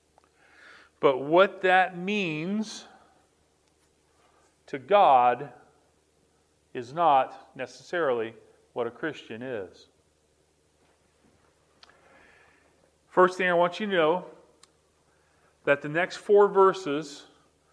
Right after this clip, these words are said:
are crammed, packed with present tense verbs. Present tense verbs. There are nine present tense verbs we're gonna talk about. One verb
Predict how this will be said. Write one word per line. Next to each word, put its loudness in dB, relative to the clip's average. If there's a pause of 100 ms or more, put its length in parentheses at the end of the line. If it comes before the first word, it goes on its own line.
(300)
are 4
crammed, -4 (200)
packed -4 (680)
with 2 (800)
present 2
tense -8 (140)
verbs. -2 (1200)
Present -6
tense -14
verbs. -4 (380)
There 0
are -2
nine -2
present -6
tense -12
verbs -4
we're -12
gonna -10
talk -2
about. -8 (580)
One 2
verb -2